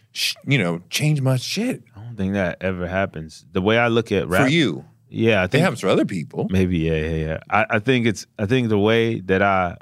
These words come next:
Speaker 2: look at rap is, it's about how well did you do you. So it's
Speaker 1: Sure.
Speaker 2: not really about the bars and all that like that, man. Like, it, it, we make it about that, but it's really about how well did you do you?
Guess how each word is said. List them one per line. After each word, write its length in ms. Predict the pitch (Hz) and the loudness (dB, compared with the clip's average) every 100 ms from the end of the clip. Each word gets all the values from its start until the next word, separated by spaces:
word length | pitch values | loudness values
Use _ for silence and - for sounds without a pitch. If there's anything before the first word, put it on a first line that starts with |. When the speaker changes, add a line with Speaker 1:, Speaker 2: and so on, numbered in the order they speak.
| - | -2
Speaker 2:
look 180 | 104 101 | -2 0
at 80 | |
rap 280 | 92 104 95 | 2 2 0
is, 240 | 85 82 - _ _ _ _ _ _ | -4 -4 -10 _ _ _ _ _ _
it's 100 | - | 0
about 320 | 117 104 101 - | 2 4 2 2
how 300 | 104 107 117 | 2 2 4
well 280 | 101 104 | 4 4
did 160 | 92 82 | 2 -2
you 120 | 85 | -2
do 140 | 78 87 | 0 0
you. 360 | 82 80 64 - _ _ _ _ _ _ | 2 0 -2 -8 _ _ _ _ _ _
So 380 | - 110 107 95 | 0 2 2 0
it's 80 | 107 | 2
Speaker 1:
Sure. 100 | 123 | 2
Speaker 2:
not 160 | 135 | 2
really 160 | 127 139 | 2 2
about 240 | 117 101 | 2 0
the 80 | 90 | -2
bars 420 | 80 90 110 107 | 0 2 2 2
and 80 | 92 | -2
all 140 | 82 80 | -4 -4
that 160 | 78 | -4
like 200 | 78 78 | -4 -6
that, 220 | - 78 76 | -6 -8 -6
man. 280 | 78 80 | -6 -4
Like, 200 | 80 78 | -2 -2
it, 160 | 71 95 | -2 -4
it, 220 | 104 98 | -2 0
we 140 | 95 113 | 2 2
make 240 | 107 117 | 4 2
it 80 | 127 | 2
about 240 | 120 123 120 | 2 2 2
that, 120 | 110 | 0
but 120 | 90 | 0
it's 160 | 87 98 | -2 -2
really 320 | 107 143 127 | 0 2 0
about 360 | 92 85 67 - _ _ _ _ _ _ | -2 -6 -8 -14 _ _ _ _ _ _
how 260 | - 104 110 | -2 2 2
well 300 | 98 107 104 | 4 4 4
did 180 | 90 80 | 2 -2
you 80 | 80 | -2
do 160 | 87 | 0
you? 480 | 80 78 113 87 55 | 0 2 2 0 -4